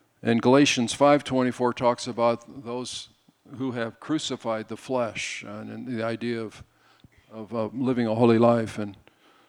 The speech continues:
no one preaches this better, than my opinion, than Pastor Marvin. I mean, he's something else. I love his heart for holiness and for righteous living, and, uh,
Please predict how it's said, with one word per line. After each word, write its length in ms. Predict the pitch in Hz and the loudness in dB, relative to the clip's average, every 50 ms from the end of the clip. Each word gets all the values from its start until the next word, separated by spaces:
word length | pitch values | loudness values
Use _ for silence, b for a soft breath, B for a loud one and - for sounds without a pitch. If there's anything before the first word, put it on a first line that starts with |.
| b b | b b
no 160 | - 131 147 160 | 2 4 6 6
one 200 | 165 156 143 127 | 8 8 6 6
preaches 440 | 127 151 151 143 - 143 131 113 | 6 4 4 4 4 2 0 2
this 160 | 127 135 123 - | 2 0 0 2
better, 320 | - 139 139 139 135 127 | 2 4 4 6 6 4
than 200 | 123 120 120 117 | 4 2 2 2
my 140 | 120 123 131 | 2 2 0
opinion, 320 | 127 - 131 123 120 117 | 0 0 0 0 2 0
than 140 | 113 110 107 | 0 -2 -2
Pastor 340 | - 123 123 123 - - 117 | -2 -2 -2 -2 -2 -4 0
Marvin. 440 | 113 120 123 123 113 104 107 104 107 | 2 4 4 4 4 2 -2 -4 -4
I 60 | 104 | -4
mean, 220 | 107 107 110 110 | -4 -6 -6 -6
he's 180 | 117 123 120 - | -6 -8 -8 -8
something 300 | - - 113 107 127 120 | -8 -8 -8 -8 -6 -4
else. 240 | 117 113 107 - - | -4 -4 -4 -2 -2
I 80 | 110 | -2
love 260 | 107 113 117 123 113 | 0 0 0 0 0
his 180 | 107 120 110 - | -2 -4 -6 -6
heart 360 | - - 127 127 123 120 117 | -4 0 2 2 2 2 -2
for 220 | - - - 110 95 | -6 -6 -6 -6 -4
holiness 760 | 113 123 123 127 123 117 95 101 107 - - - - - - - | -2 -2 -2 -2 -4 -6 -8 -10 -14 -16 -16 -16 -16 -18 -18 -18
and 260 | 107 104 104 101 98 | -18 -16 -16 -16 -18
for 260 | - - 107 101 104 _ b b b b b b b b b b b b b _ | -16 -14 -14 -14 -16 _ b b b b b b b b b b b b b _
righteous 560 | - 123 107 110 117 120 - - 110 101 - | -18 -12 -8 -6 -6 -6 -6 -8 -10 -10 -8
living, 440 | 117 113 117 113 104 110 104 104 104 | -6 -6 -6 -6 -6 -8 -10 -10 -12
and, 220 | 104 104 104 101 101 | -12 -12 -12 -12 -10
uh, 160 | 104 101 | -10 -12